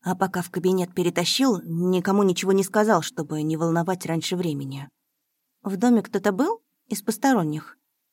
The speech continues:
Нам как раз в этот день камеры ставили в доме, но подключать должны были только на следующий день. Такой добросовестный мастер попался. Сам пришел, сам услуги предложил. Как знал, что понадобится.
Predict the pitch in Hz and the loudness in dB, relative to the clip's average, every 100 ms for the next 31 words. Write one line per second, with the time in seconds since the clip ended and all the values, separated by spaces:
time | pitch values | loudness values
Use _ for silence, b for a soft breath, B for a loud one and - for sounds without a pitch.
0 | _ _ _ _ - 254 220 202 208 202 | _ _ _ _ -6 -2 -2 -2 -2 0
1 | 247 226 196 196 180 208 202 196 262 233 | 0 0 -2 -2 -2 0 0 2 2 4
2 | 180 170 170 165 165 165 175 160 156 156 | 2 0 -2 0 0 0 0 0 -2 -2
3 | 165 175 165 170 180 170 202 175 160 156 | -2 -2 -2 -4 -4 0 0 2 0 2
4 | 170 160 151 165 160 160 160 151 160 151 | 0 0 -2 -2 -2 -2 -2 -2 -4 -2
5 | 147 175 165 156 127 131 b b b b | -4 -4 -4 -6 -8 -14 b b b b
6 | b - 135 180 180 165 160 160 190 165 | b -18 -10 -6 -4 -2 -2 -4 -4 -4
7 | - 156 170 220 - 175 165 165 175 156 | -6 -6 -4 -6 -6 -8 -8 -4 -2 -2
8 | - 143 143 - - 240 311 226 - 175 | -6 -12 -14 -12 -2 0 2 0 0 0
9 | 233 240 - 165 202 220 151 170 175 180 | 2 0 -2 -2 -2 -2 -4 -4 -4 -4
10 | 160 160 156 147 143 - _ _ _ _ | 0 0 0 -8 -10 -14 _ _ _ _
11 | 165 165 185 196 202 180 - 180 180 180 | -8 -6 -4 -2 -2 -2 -4 -6 -2 0
12 | 185 165 160 170 - 170 170 | 0 -2 -4 -8 -8 -8 -10